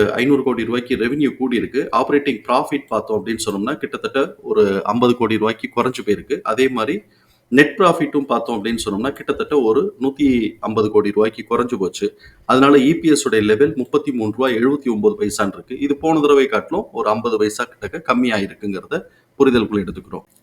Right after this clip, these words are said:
டூ தௌசண்ட் டுவெண்ட்டி ஃபோர் டுவெண்ட்டி ஃபைவோட ப்ராஃபிட் அண்ட்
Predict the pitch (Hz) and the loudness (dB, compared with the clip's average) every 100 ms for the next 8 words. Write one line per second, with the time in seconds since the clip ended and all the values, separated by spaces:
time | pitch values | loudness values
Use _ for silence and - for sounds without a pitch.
0 | _ - - _ _ _ _ _ 185 185 | _ -18 -18 _ _ _ _ _ 6 6
1 | 156 170 196 - 135 160 147 139 123 131 | 4 0 -2 -4 -4 -2 0 0 -2 -4
2 | 127 110 156 156 151 - 160 | -2 -2 -4 0 0 0 -4